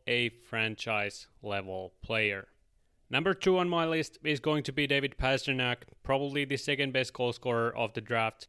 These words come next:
It goes without saying that this guy has the elite skills and has won the Rocket Richard Trophy already,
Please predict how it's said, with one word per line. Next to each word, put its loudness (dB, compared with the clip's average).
It 2
goes 2
without 2
saying 0
that -2
this -2
guy 0
has 0
the -2
elite 0
skills -4
and -2
has -2
won -2
the -2
Rocket -2
Richard -2
Trophy -4
already, -2